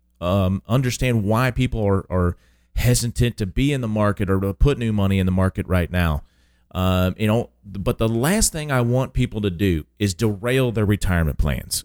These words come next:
and pull all of their money out because of a particular person that they don't agree with might win, okay? Um, if you have developed an income plan, if you have developed a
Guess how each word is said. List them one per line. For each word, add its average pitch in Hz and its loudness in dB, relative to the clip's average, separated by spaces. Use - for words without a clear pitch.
and 95 -6
pull 127 2
all 107 -4
of 104 -2
their 92 0
money 90 2
out 71 -4
because 82 -2
of 85 -2
a 92 0
particular 110 0
person 110 0
that 95 -2
they 101 0
don't 101 2
agree 104 0
with 85 0
might 87 -4
win, 80 -4
okay? 87 0
Um, 95 0
if 117 -2
you 175 0
have 147 -2
developed 110 -2
an 92 0
income 120 0
plan, 107 -2
if 95 -14
you 123 4
have 92 -2
developed 107 0
a 78 -10